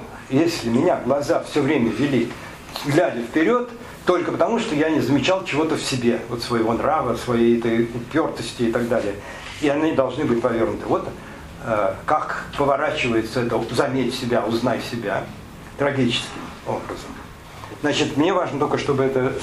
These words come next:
стояло рядышком, м, параллельно вот эти два оборота. Философский, спокойный, Сократ тут будет все рассуждать и так далее,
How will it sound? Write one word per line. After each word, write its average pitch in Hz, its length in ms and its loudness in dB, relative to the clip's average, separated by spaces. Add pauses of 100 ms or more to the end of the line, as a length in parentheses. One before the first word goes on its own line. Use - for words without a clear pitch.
стояло 113 480 2
рядышком, 101 560 -2 (180)
м, 101 200 -6
параллельно 117 560 4
вот 104 100 -2
эти 107 160 -2
два 120 420 0 (640)
оборота. 139 720 0 (320)
Философский, 175 680 2
спокойный, 160 760 2 (120)
Сократ 135 420 -2
тут 120 140 -4
будет 117 260 2
все 120 140 -6
рассуждать 113 580 -2
и 113 60 -6
так 107 180 -8
далее, 190 300 0